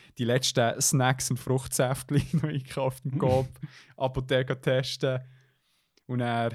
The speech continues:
Speaker 1: bekomme ich Bescheid und merke so an meinem körperlichen Zustand, "You got the Rona." <laughs> Ja, und, äh, weisst du, man kann meinen, das sei ja wie das eine. Also eben,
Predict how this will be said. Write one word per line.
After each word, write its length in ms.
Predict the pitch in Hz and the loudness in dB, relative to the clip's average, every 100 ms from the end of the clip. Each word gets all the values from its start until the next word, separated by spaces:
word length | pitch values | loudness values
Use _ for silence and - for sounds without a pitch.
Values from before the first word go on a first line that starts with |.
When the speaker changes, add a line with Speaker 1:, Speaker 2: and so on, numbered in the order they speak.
| - | -6
Speaker 1:
bekomme 280 | - 123 117 | -6 -4 -4
ich 60 | |
Bescheid 720 | - - 139 143 151 - - - | -4 2 4 6 2 -2 -12 -10
und 220 | 139 123 | -6 -4
merke 320 | 131 131 143 139 | 0 0 0 -2
so 120 | - | -2
an 60 | 131 | -2
meinem 160 | 135 | -2
körperlichen 720 | 127 139 147 147 147 143 175 | -2 -2 -2 -4 -6 -6 -8
Zustand, 680 | - 135 131 - 131 127 131 - _ _ _ _ _ _ | -6 -6 -6 -6 -8 -6 -8 -14 _ _ _ _ _ _
"You 160 | 175 220 | -4 0
got 240 | 170 139 | 0 6
the 60 | 190 | 8
Rona." 680 | 175 165 170 185 147 104 - | 10 12 12 12 8 2 -6
<laughs> 40 | 131 - - - - - - - - - - - - - 330 359 - _ 330 - - _ _ - - 185 151 127 | -6 -4 -6 -10 -6 -4 -2 -4 -8 -8 -6 -6 -8 -6 -2 -4 -6 _ -10 -10 -20 _ _ -20 -16 -12 -10 -4
Ja, 360 | 117 127 127 - | -2 -2 -4 -10
und, 360 | 139 135 139 131 | -4 -2 0 4
äh, 380 | 135 135 135 - - _ _ _ _ _ _ _ _ _ _ | 6 6 4 0 -10 _ _ _ _ _ _ _ _ _ _
weisst 160 | - 170 | 0 2
du, 40 | |
man 80 | 202 | 4
kann 160 | 185 165 | 4 4
meinen, 300 | 160 180 185 | 4 2 -2
das 180 | 156 - | -4 -4
sei 80 | |
ja 360 | 143 160 165 156 | -2 0 2 2
wie 120 | 160 | -2
das 120 | 165 | -2
eine. 680 | 160 147 175 185 170 135 120 | 0 0 0 -2 -2 0 0
Also 220 | 123 127 143 | -2 -2 -2
eben, 440 | 135 139 120 - | -2 -2 -4 -8